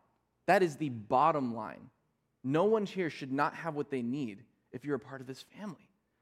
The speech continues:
But sometimes that's on you. If you're not willing to tell people, "Hey, you know what? I'm actually, I'm, I'm struggling right now." I can't tell you how many times God's come through for me and my wife. So many times where we think,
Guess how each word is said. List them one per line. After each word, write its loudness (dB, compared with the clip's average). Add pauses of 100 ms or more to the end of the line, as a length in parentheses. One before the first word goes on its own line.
(920)
But -4
sometimes -2
that's -6
on -8
you. -8 (1400)
If -16
you're 0
not 2
willing 0
to -4
tell 0
people, -6
"Hey, -4
you -6
know -4
what? -2
I'm -4
actually, -8
I'm, -6 (300)
I'm -10
struggling -14
right -16
now." -20 (1800)
I 0
can't -6
tell -2
you 2
how 0
many -2
times -6
God's -2
come -10
through -6
for -12
me -8
and -10
my -12
wife. -14 (1600)
So -4
many 0
times -10
where -12
we -4
think, -8